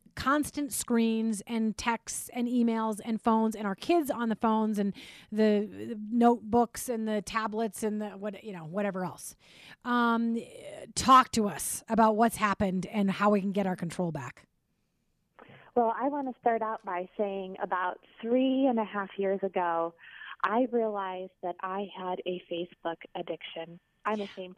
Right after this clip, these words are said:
Speaker 2: to admit that on the <laughs> radio.
Speaker 1: Yeah, yeah, you
Speaker 2: but
Speaker 1: did tell me about it.
Speaker 2: It, it was just, uh, it was always kind of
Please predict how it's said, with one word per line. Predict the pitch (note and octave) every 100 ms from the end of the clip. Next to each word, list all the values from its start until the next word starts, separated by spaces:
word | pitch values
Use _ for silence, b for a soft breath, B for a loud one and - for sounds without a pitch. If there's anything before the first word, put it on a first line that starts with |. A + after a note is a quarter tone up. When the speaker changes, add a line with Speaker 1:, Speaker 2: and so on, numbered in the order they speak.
| -
Speaker 2:
to |
admit | F#3 F3+ F3+ -
that | E3+ E3+ -
on | F3 F3+
the | C4+ G3
<laughs> | -
radio. | A#3 - A#3+ A3+
Speaker 1:
Yeah, | A3 A3+ B3+
yeah, | A#3 A#3+
you | G4 C#4+
Speaker 2:
but | G3+ F#3+
Speaker 1:
did | E4 C#4
tell | D#4
me | G4
about | D4+ F3
it. | D#3 - _ _ _ _ _ _ _ _ -
Speaker 2:
It, | C4 B3+
it | C4+ D#4 E4
was | E4+ -
just, | D#4+ D4+ - - - -
uh, | A#3+ A#3 -
it | B3
was | B3 A#3
always | G#3+ A#3 C4+ C4+ -
kind | C4+ C#4
of | C#4+